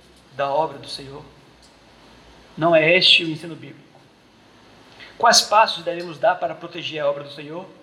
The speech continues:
Primeiro, devemos continuar trabalhando. Segundo, eu termino pela manhã neste segundo ponto. Em segundo lugar, nós devemos priorizar, tô falando de defesa,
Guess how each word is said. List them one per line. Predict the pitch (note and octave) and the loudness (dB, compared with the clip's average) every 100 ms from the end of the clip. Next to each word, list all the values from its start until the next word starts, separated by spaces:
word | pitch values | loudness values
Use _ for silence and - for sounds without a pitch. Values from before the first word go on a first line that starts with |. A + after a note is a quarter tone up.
| _ _ | _ _
Primeiro, | - F3 E3 C#3 - - - | -10 -8 -6 -10 -16 -20 -12
devemos | C#3 D#3 D#3 | 0 0 0
continuar | - F#3 E3 E3 - | -6 -10 0 2 2
trabalhando. | - - C3+ C#3 - _ _ _ _ _ _ _ _ _ - - | -4 -14 -16 -18 -20 _ _ _ _ _ _ _ _ _ -20 -14
Segundo, | - - A3+ B3+ G#3 B2 - - | -4 0 6 6 6 2 -10 -12
eu | D#3 | -10
termino | F3+ E3 F#3 F#3 - - _ - - | -10 -10 -10 -12 -16 -20 _ -20 -16
pela | - E3+ | -2 2
manhã | D#3+ D#3+ E3+ - - | 2 0 -2 -4 -12
neste | E3 - | -4 -4
segundo | - E3 F3 | -4 -6 -8
ponto. | E3+ D3 - - - - - - - - - - - | -10 -16 -18 -20 -20 -20 -20 -20 -20 -20 -20 -16 -4
Em | |
segundo | F#3+ C4 B3 | 0 2 4
lugar, | F3 D#3+ G3+ D#3+ | 4 6 6 4
nós | D#3+ G3 - | 2 0 4
devemos | - F3 G3+ F#3 - - - | 2 2 -2 -12 -14 -20 -12
priorizar, | C4 A#3 E3 C3 D#3+ F3 - - - _ _ | 2 2 2 0 0 0 -2 -14 -20 _ _
tô | - | -20
falando | D#3+ F#3+ | -8 -8
de | F3 | -2
defesa, | G#3+ G#3+ F3 C3+ C3 | -4 -2 -6 -6 -14